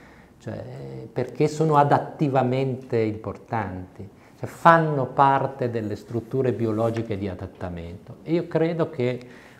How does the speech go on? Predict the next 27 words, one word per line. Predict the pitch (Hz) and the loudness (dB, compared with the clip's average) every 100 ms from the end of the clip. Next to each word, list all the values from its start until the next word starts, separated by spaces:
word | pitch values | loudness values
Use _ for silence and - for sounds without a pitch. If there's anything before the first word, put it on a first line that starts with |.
| - | -2
una | 175 160 | 2 4
delle | 131 131 | 2 2
ragioni | 160 120 110 127 | 0 0 -2 -4
sia | - 131 | -6 -10
questa, | - 95 - - - - | -10 -12 -12 -18 -20 -20
cioè | - | -10
le | 156 | -10
storie | - 135 127 139 - - | -8 -6 -6 -6 -10 -16
ci | - 156 - | -12 -10 -8
in-, | 147 147 139 135 123 | -8 -6 -6 -6 -8
sono | - 175 170 | -2 0 2
dei, | 143 127 123 | 2 0 0
dei | 135 | -2
simulatori | 131 135 131 127 123 139 135 120 | -2 -4 -2 -2 0 2 2 0
di | 123 | -2
volo, | 113 95 92 101 - - | -4 -4 -4 -8 -12 -20
cioè | - 113 | -14 -12
ci | - | -8
mostrano | 139 151 156 147 117 | -4 -4 -2 -2 -2
che | 120 | -4
cosa | 131 127 | -2 -4
succede | 120 120 143 120 | -4 -4 -2 -2
quando | - 123 117 117 | -2 0 0 -2
voli | 131 135 139 | -2 -2 -2
stando | - 113 104 | -4 -6 -4
a | |
terra. | - - 90 87 98 | -6 -8 -10 -12 -14